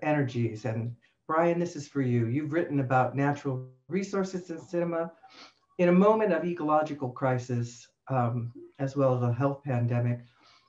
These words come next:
how should we understand the environmental impact of moviegoing in filmmaking, both in the past and today?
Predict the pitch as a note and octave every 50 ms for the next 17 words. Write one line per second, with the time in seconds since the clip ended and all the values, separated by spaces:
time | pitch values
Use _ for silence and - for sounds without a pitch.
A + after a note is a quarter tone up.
0 | _ _ - - G3+ A3 A#3 A#3+ A3+ G3+ G#3 G3+ F#3+ F#3 F3 E3+ - - - D#3
1 | D#3 D#3 D3+ C#3 C#3 B2+ A#2+ C3 C3+ C3+ C3 C3 B2+ B2 A#2+ - C#3+ C#3+ C#3+ C#3+
2 | - C#3 C3 B2 B2 - B2 A#2 A2+ A#2+ A#2+ B2 B2 B2+ B2 A#2 B2 B2 A#2 A2+
3 | A2+ A#2 A2+ A2 A2+ A#2+ - A#2+ A#2+ A#2 A2+ A2 A2 - - G#2 G#2 - _ _
4 | _ _ _ _ _ _ _ _ _ _ _ _ _ _ _ _ _ _ _ _
5 | _ _ _ _ _ _ _ _ _ _ _ _ _ _ _ _ _ _ _ _
6 | _ - D#3+ E3 E3 D#3 D3 D3 C3+ - - D3+ D3+ D3 C3+ C#3 C#3 - - -
7 | C3 B2 A#2 - - B2+ B2 B2 A#2+ A#2+ A#2+